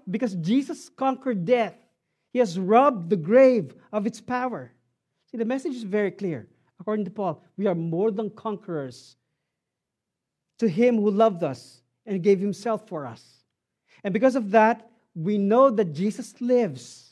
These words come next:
so that the women worshiped him on the day of resurrection. So why don't we?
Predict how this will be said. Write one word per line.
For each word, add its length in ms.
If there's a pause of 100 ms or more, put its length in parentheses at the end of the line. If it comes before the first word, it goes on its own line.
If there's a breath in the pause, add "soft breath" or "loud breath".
(560 soft breath)
so 180
that 160
the 80
women 600
worshiped 480
him 240
on 140
the 80
day 400
of 260
resurrection. 960 (240 soft breath)
So 220
why 240
don't 340
we? 160